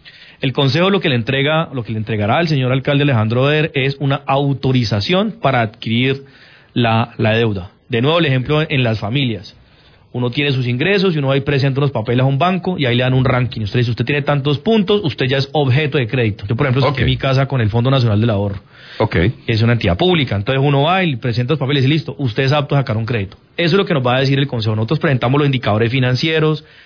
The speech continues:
Speaker 1: presentamos la proyección de, de los presupuestos en el marco fiscal de mediano plazo a diez, a diez años, y allí le estamos diciendo al, al Consejo, "Vea,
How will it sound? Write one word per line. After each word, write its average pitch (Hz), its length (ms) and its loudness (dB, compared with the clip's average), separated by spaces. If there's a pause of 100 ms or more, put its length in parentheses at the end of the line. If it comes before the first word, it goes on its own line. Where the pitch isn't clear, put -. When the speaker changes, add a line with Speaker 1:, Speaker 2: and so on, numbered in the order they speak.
(140)
Speaker 1:
presentamos 120 380 -2
la 127 100 0
proyección 123 720 -2 (520)
de, 117 360 0
de 120 100 -2
los 113 120 0
presupuestos 113 720 0
en 131 100 -2
el 110 120 -2
marco 107 260 2
fiscal 113 300 0
de 120 80 2
mediano 107 240 0
plazo 120 480 0
a 101 120 0
diez, 104 520 0
a 101 100 0
diez 117 240 2
años, 190 300 2 (400)
y - 80 0
allí 120 140 0
le 156 40 2
estamos 156 180 2
diciendo 127 300 2
al, 143 80 -2
al 113 120 -4
Consejo, 113 300 0
"Vea, 98 200 -2